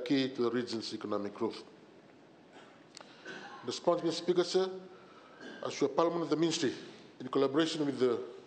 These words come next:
United Nations Development Programme, U N D P, is committed to a long-term solution for waste management in Sing-, in Sigatoka. Mister Speaker, sir,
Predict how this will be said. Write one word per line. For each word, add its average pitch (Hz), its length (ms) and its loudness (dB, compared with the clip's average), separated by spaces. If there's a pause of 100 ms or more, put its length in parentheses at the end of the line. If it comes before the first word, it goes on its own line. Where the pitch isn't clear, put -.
(220)
United 147 340 2
Nations 135 540 0
Development 131 400 -2
Programme, 165 400 4 (640)
U 131 80 2
N 131 80 0
D 135 120 2
P, 156 360 2 (640)
is - 140 -4
committed 160 500 2
to 147 140 6
a - 20 6
long-term 151 640 4
solution 147 460 4 (480)
for 127 180 4
waste 135 400 4
management 123 400 0
in 117 60 -8
Sing-, 117 200 -6 (120)
in 123 100 -8
Sigatoka. - 460 -2 (880)
Mister - 120 -14
Speaker, 180 280 2
sir, 196 180 4